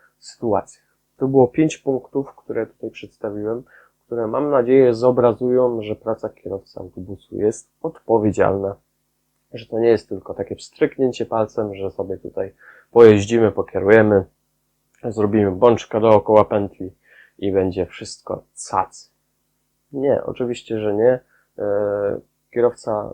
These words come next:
na drodze musi być skoncentrowany, a zbyt długa koncentracja powoduje zmęczenie.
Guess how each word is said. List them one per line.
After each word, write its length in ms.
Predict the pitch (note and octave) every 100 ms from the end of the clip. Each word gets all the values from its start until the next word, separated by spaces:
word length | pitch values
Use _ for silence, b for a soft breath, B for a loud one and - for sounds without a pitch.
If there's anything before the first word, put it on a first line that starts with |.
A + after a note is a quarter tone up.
| -
na 120 | A2+
drodze 360 | A2+ A2+ A2
musi 320 | G#2 A2+ - A2+
być 180 | A2
skoncentrowany, 1080 | - - A2 - A2 - G#2+ A2 A#2+ C3+ C#3+
a 320 | - A#2 A#2
zbyt 300 | A2+ A#2 B2+
długa 320 | B2 C3 B2
koncentracja 760 | A#2+ B2+ A#2+ B2 A2+ B2 A#2 B2
powoduje 500 | - A2+ A#2 A#2+ A#2
zmęczenie. 600 | B2 C3 C#3 C#3+ A#2+ G2